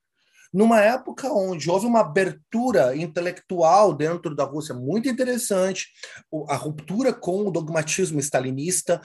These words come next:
né? Muita gente vai dizer, o início do fim da União Soviética tá ali,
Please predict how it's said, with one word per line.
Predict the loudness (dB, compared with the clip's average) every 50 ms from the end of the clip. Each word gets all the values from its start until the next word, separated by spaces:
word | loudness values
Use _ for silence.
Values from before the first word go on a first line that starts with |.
| -10 -20 -10 -4
né? | -2 0 0 0 -2 -8 -14 _ -2
Muita | 2 2 4 4 4
gente | 2 2 0 -2 -2
vai | -2 -2
dizer, | -2 -2 0 0 0
o | 0 0 -2
início | -4 -4 -4 -2 -2 -4 -6 -6
do | -8 -8 -8
fim | -6 -4 -4 -2
da | -2 -2
União | -2 -2 -2 -4 -4
Soviética | -4 -6 -6 -4 -2 -2 -2 -4 -6 -8 -10 -6 -4
tá | 0 2 2
ali, | 2 2 0 -6 -10